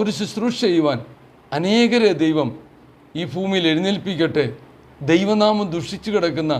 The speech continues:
ഈ ലോകത്തിൽ എൻ്റെ യേശുവിൻ്റെ നാമം മഹത്വപ്പെടുവാൻ സത്യസന്ധതയോടും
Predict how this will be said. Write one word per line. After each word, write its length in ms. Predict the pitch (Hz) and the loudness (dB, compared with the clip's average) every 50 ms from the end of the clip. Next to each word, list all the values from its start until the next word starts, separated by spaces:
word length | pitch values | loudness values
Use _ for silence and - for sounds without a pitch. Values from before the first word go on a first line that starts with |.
| 113 - - - - - - - - - - - - - 180 | -4 -10 -16 -20 -20 -20 -20 -20 -20 -20 -20 -14 -6 0 4
ഈ 40 | 208 240 240 214 | 4 6 6 4
ലോകത്തിൽ 360 | 175 175 175 180 170 175 165 131 110 - - - - - - - - 127 | 4 2 2 2 0 0 -2 -4 -4 -8 -12 -18 -20 -20 -20 -12 -8 -6
എൻ്റെ 160 | 151 170 175 175 185 | -2 2 4 4 6
യേശുവിൻ്റെ 640 | 208 247 233 240 - - - 262 254 247 226 226 208 180 165 | 6 4 4 0 -4 -4 -2 0 0 2 0 0 0 0 0
നാമം 280 | 170 185 196 196 180 170 160 | 0 2 0 0 -2 0 0
മഹത്വപ്പെടുവാൻ 680 | 156 170 185 - 226 220 - 180 170 165 156 147 131 113 110 - - - - - - - - - - - | 0 0 0 0 -2 -2 -2 0 0 2 2 2 2 0 -4 -12 -18 -20 -20 -20 -20 -20 -18 -14 -6 -2
സത്യസന്ധതയോടും 1000 | - 190 - - - 262 233 240 - 233 196 185 185 165 165 165 160 160 139 | -2 -2 -2 -2 -2 -2 0 0 0 0 0 0 2 2 4 4 2 2 -2